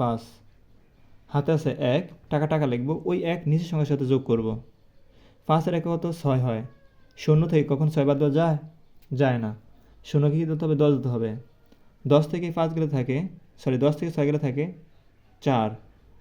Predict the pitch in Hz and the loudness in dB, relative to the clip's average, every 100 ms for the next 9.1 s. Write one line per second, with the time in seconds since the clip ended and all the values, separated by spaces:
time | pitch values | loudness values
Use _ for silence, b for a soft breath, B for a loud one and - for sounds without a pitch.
0 | - 131 143 151 151 - 143 180 B B | -8 -2 0 2 0 -2 -4 -6 B B
1 | - 143 143 156 156 151 139 135 127 135 | -4 -2 0 0 0 -2 -2 -2 0 -2
2 | 135 117 113 113 147 156 165 160 170 165 | 0 -2 -4 -2 0 0 0 -4 -4 -2
3 | 160 156 151 147 - 139 147 143 139 160 | 0 2 2 0 0 2 4 2 -2 -8
4 | 185 - - 127 143 147 123 - 143 185 | -8 -16 -10 -2 0 0 0 -2 -6 -6
5 | B B - 147 151 156 151 151 147 143 | B B -4 -2 0 0 -2 -2 -2 0
6 | 143 147 - 156 160 160 151 143 135 147 | -2 -4 -6 -4 -2 0 0 -2 -2 -2
7 | 147 - - b b b b b - - | -2 -8 -20 b b b b b -20 -2
8 | 160 170 160 165 - - 151 147 143 123 | 0 0 0 -4 -6 -12 0 4 4 2
9 | 123 | 0